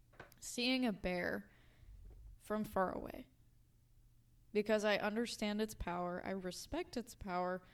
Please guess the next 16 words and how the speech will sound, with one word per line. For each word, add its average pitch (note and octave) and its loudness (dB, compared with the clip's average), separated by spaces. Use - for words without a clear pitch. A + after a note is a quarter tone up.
and G3 -2
I G#3+ 2
am A3+ 4
able G#3 4
to, F#3 -2
um, - -6
still A#3+ 4
view G#3+ 2
the F#3 -2
beauty G3 2
of F#3+ 0
it - -2
and G#3 -10
everything - -8
like - -10
that. - -6